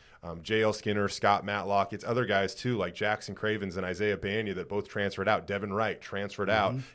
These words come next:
Speaker 1: Caleb Biggers was, I, I don't think the people appreciated how good he was at cornerback sometimes. He lasted to, like, the final day of the N F L camps with, with the Browns.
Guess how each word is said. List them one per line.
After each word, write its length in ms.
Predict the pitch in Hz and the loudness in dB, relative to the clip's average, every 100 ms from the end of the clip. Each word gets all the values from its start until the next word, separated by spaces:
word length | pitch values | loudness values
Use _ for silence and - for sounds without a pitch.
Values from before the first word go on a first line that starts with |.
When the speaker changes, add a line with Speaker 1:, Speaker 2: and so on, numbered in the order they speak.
| - | -4
Speaker 1:
Caleb 340 | 110 113 101 | -2 0 2
Biggers 460 | 110 120 95 85 104 | 2 2 0 -2 0
was, 320 | 101 98 87 | 2 2 2
I, 240 | 110 107 | 0 4
I 20 | |
don't 140 | 110 113 | 4 2
think 120 | 113 | -2
the 60 | 98 | -4
people 260 | 113 107 | -4 -2
appreciated 480 | 104 113 110 117 98 | -2 -2 -2 -2 -2
how 120 | 107 | -2
good 180 | 98 107 | -2 -4
he 140 | - | -4
was 200 | 123 107 | 0 0
at 60 | 87 | 0
cornerback 500 | - 110 98 95 90 | -4 -2 0 0 -2
sometimes. 520 | - 98 104 98 98 - - | -4 -6 -2 -2 -4 -10 -12
He 140 | - 143 | -4 2
lasted 380 | 117 117 - | 4 2 0
to, 60 | 104 | -4
like, 120 | 110 | -4
the 80 | 113 | -4
final 320 | - 123 120 | -2 0 0
day 220 | 113 120 | 0 2
of 280 | 120 107 117 | 2 0 -4
the 120 | 123 117 | -4 -2
N 80 | |
F 100 | 120 | 0
L 120 | 127 120 | 0 -2
camps 400 | - 160 135 107 | -2 -2 -2 -6
with, 180 | 104 | -10
with 140 | 123 110 | -8 -6
the 80 | 107 | -2
Browns. 420 | 147 151 139 | 2 2 0